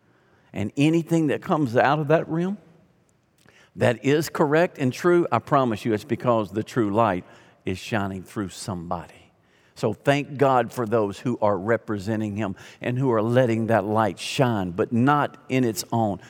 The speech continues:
Media. I, I put media on my list 'cause every once in a while I get caught up reading somebody and I'm like, "Oh, yeah, that's it." Or watching something or following somebody,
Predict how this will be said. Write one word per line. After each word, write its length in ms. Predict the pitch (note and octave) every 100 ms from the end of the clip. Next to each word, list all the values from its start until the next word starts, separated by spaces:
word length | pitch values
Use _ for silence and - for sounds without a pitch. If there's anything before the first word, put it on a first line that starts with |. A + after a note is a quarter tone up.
| -
Media. 440 | E3+ A3 C#3 D2 - - - -
I, 280 | F3 -
I 20 | F3
put 240 | A3 F3
media 340 | D3 F3+ E3+
on 100 | C3
my 180 | A#2+ C3+
list 320 | D3+ B2 G#2+
'cause 160 | - B2
every 140 | A3
once 200 | E3 F#3
in 60 | D3+
a 40 |
while 120 | A#2 D#3
I 40 |
get 180 | C#3 A2
caught 220 | D#3 C3+
up 160 | D3 -
reading 320 | C3+ F3 C#3+
somebody 420 | C3 G#2+ G#2 G2
and 80 | G2+
I'm 100 | A#2
like, 160 | G#2 F2
"Oh, 200 | D3+ G2+
yeah, 240 | E2+ B2+
that's 260 | F2 C3+ -
it." 240 | D#3 G2+ - -
Or 120 | - C#3
watching 520 | B2+ D#3 G3 D#3+ B2
something 420 | - A2+ - F2 - - -
or 120 | C3+
following 640 | - - F3+ A3+ G3 D3
somebody, 680 | A2+ C3 G#2+ F#2 D2+ - -